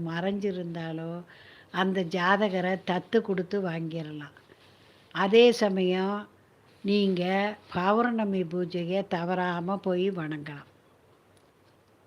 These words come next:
இந்த சந்திரன் வந்து இந்த மாதிரி இருக்கிறவங்க பௌர்ணமி பூஜையை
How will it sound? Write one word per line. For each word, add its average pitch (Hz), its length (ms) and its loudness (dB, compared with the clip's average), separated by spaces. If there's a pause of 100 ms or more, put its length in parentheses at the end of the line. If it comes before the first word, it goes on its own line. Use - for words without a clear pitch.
(600)
இந்த 180 140 2
சந்திரன் 202 720 0
வந்து 185 200 -2
இந்த 175 260 -4
மாதிரி 180 540 -4
இருக்கிறவங்க 165 920 -8 (1300)
பௌர்ணமி 208 640 4
பூஜையை 175 560 -2